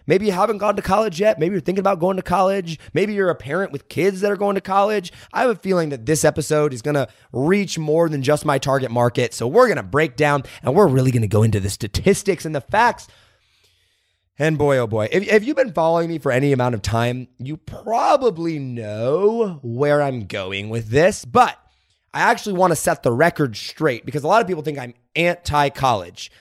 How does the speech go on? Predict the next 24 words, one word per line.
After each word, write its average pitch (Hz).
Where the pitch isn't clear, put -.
And 160
while 160
you 143
may 175
think 233
that 107
by 110
the -
time 123
I'm 110
done 107
with 101
this 104
episode, 120
I'm 170
not. 240
Um, 147
but 170
I 196
really 294
wanna 220
clarify 123
this 101
because 139